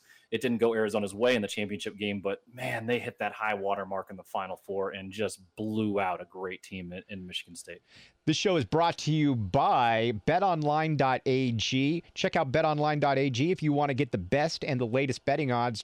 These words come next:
Speaker 2: during the N C A A tournament. Come back with us. We're going to now talk about some of our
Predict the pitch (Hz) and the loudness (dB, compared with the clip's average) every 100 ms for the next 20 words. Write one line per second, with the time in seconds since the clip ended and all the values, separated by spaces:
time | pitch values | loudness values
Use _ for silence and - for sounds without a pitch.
0 | 113 123 160 147 127 123 - - - 123 | -2 2 2 2 0 -2 -6 -8 0 2
1 | 131 - 139 127 120 107 151 180 160 135 | 2 0 2 4 2 0 0 0 0 0
2 | 139 - - - - 190 180 170 170 202 | 0 -6 -20 -14 -4 0 2 2 2 2
3 | - 269 - - 147 240 180 151 143 143 | 2 0 -2 -4 0 2 4 2 2 0
4 | 143 151 - 147 139 143 135 131 - 143 | 2 0 2 2 2 2 0 0 0 0
5 | 139 131 120 113 | 2 2 4 2